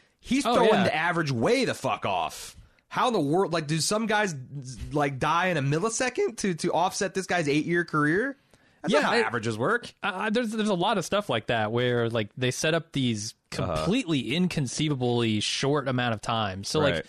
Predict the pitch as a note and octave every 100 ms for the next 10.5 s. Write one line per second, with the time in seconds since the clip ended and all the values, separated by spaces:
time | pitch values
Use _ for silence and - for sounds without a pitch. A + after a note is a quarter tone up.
0 | - - _ - C#3+ D#3 C#3+ C3 C3+ -
1 | A3 A#3 E3+ D3 B2 A#2 F#2+ F2 - -
2 | B2+ B2 A#2+ A#2 C#3 B2+ C3+ A#2 A2+ A2+
3 | - D#3+ D3+ C3 - C3 A#2+ C3+ D#3 C#3+
4 | C3 B2+ C3 A#2 A2 A2 G#2 G2+ F#2+ -
5 | F#2+ F#2+ - A2+ G#2 G#2 D#2 A2+ G#2 G2+
6 | G2 G2 - - - _ A#2 A#2+ A2+ B2
7 | C3 - B2+ A#2 A2 G#2+ G#2 G#2+ G2 F2+
8 | F2 F2+ F2+ G#2 D#2+ E2+ F2+ G2 - -
9 | - B2+ C3 D3+ D3 D3 B2+ A2 G2 F#2
10 | F2+ F#2 F#2+ F2+ F#2